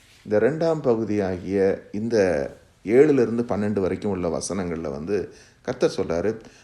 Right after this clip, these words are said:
ஆண்டவருக்கு முன்பாக மௌனமாய் அமைதியாய் உட்கார்ந்துருங்க. Be still before God.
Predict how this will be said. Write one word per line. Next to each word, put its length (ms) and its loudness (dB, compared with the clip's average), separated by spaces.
ஆண்டவருக்கு 600 0
முன்பாக 800 -2
மௌனமாய் 720 -4
அமைதியாய் 720 -2
உட்கார்ந்துருங்க. 680 -6
Be 140 2
still 460 -2
before 320 -4
God. 320 -6